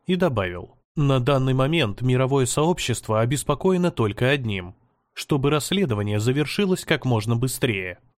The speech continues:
Нам необходимо вернуть уверенность в безопасности, чтобы продолжить переговоры и сотрудничество между странами». Грознов слушал инспектора с непроницаемым лицом,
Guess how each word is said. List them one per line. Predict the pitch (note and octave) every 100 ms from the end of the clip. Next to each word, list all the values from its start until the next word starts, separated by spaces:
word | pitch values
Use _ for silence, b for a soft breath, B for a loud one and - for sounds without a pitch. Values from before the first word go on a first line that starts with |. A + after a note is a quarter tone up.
| -
Нам | C#3+ C#3
необходимо | D3 D3 - D#3+ D#3+ A2
вернуть | G2+ A2+ B2 A#2+
уверенность | C3 D3+ C#3 G2+ -
в | -
безопасности, | C3 C#3+ B2+ D#3 - G#2+ - G2
чтобы | - D3 C3
продолжить | C3+ C3 C3+ B2 B2
переговоры | C3+ B2+ B2 C3 D#3 D3
и |
сотрудничество | C#3+ C#3+ B2 E3+ D#3 D#3+ D#3 - D3
между | B2 G#2+ A2+
странами». | B2 D3 B2+ G2 F#2 F2+ _ _ _
Грознов | G#2 G#2+ E3+ G3 G3 F#3
слушал | - B2+ A#2 A2
инспектора | A2+ A2+ - D#3+ - D3+
с | -
непроницаемым | C3 A#2+ A#2+ B2 - G3 E3+ D3
лицом, | B2 - G#2 F#2+